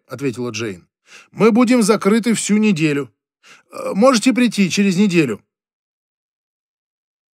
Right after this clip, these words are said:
Дылда кивнул, оглядывая всю улицу слева и справа. Качнулся на одной ноге, будто собирался задать стрекача,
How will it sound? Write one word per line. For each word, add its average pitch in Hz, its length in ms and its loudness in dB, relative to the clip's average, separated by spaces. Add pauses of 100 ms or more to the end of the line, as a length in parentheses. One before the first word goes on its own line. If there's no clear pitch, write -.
Дылда 180 400 0
кивнул, 156 560 -6 (500)
оглядывая 143 720 -4
всю - 300 -6
улицу 135 440 -6
слева 127 560 -8
и - 180 -14
справа. 98 600 -12 (920)
Качнулся 214 600 0
на 196 200 0
одной 180 420 -2
ноге, 170 600 -2
будто 147 440 -8
собирался 139 680 -6
задать 131 380 -6
стрекача, 135 960 -8